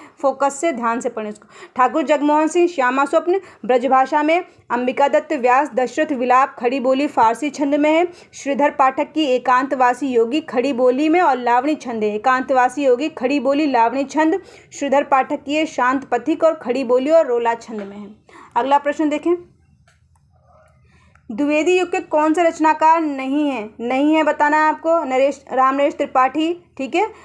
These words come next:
मानसी, स्वप्न, पथिक से संबंधित है इनकी रचनाएं, मानसी, पथिक, स्वप्न, ये इनकी रचना है श-, राम नरेश त्रिपाठी की। जगन्नाथ दास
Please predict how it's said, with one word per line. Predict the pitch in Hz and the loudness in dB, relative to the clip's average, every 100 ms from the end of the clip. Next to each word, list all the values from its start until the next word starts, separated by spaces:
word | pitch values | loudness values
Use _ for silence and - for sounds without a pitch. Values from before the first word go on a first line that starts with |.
| - | -8
मानसी, | 240 254 269 285 302 302 320 - - | -2 0 0 -2 0 -2 -4 -10 -8
स्वप्न, | - 294 285 302 | 0 0 0 -2
पथिक | 302 - 254 294 311 - _ - | 0 -2 -2 -2 -6 -8 _ -4
से | 302 | -2
संबंधित | 302 277 269 277 294 311 | -2 -2 0 -2 -2 0
है | |
इनकी | 302 294 | 0 0
रचनाएं, | 294 277 277 294 | -2 0 0 0
मानसी, | 285 262 269 262 302 330 349 _ _ _ - | 2 0 0 -2 -2 -4 -8 _ _ _ -4
पथिक, | 269 320 330 - | -2 -2 -6 -10
स्वप्न, | - 311 294 269 220 - _ _ _ _ | -6 -2 -2 -4 -12 -14 _ _ _ _
ये | 254 285 | -4 -2
इनकी | 277 302 | -2 -2
रचना | 285 269 277 | -2 0 0
है | 285 339 349 | 2 0 -2
श-, | - | -6
राम | 254 254 262 | -2 0 0
नरेश | 269 277 | 0 -4
त्रिपाठी | 277 262 254 294 | -2 0 0 -2
की। | 269 330 349 - - | -2 -2 -4 -10 -4
जगन्नाथ | 262 254 277 277 285 | -2 0 2 2 2
दास | 269 269 277 | 2 2 0